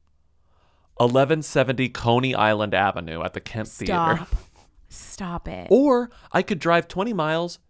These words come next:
Speaker 1: to Bronxville. Like, those are my
Speaker 2: Bronxville.
Speaker 1: only two options. And do you know it only plays once on Friday?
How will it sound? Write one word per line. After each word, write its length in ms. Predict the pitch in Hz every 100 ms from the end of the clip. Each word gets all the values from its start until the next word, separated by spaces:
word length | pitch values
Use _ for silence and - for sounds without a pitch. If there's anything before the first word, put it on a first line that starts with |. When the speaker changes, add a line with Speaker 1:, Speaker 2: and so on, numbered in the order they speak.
| -
Speaker 1:
to 120 | 180
Bronxville. 760 | 120 135 143 131 98 98 - - _ _ _ _ _ _ -
Like, 340 | 127 147 143 -
those 360 | 101 131 156 180
are 60 |
my 180 | 160 151
Speaker 2:
Bronxville. 40 | - _ -
Speaker 1:
only 540 | 120 131 135 135 135 _ -
two 380 | 120 98 98 95 - -
options. 500 | 98 95 - 76 - _ _ _
And 220 | 120 113 -
do 100 | 101
you 60 | 113
know 240 | 120 139 131
it 120 | 127 -
only 280 | 113 120
plays 380 | 123 - 113 107
once 320 | 92 95 117
on 160 | 127 123
Friday? 480 | - 113 131 151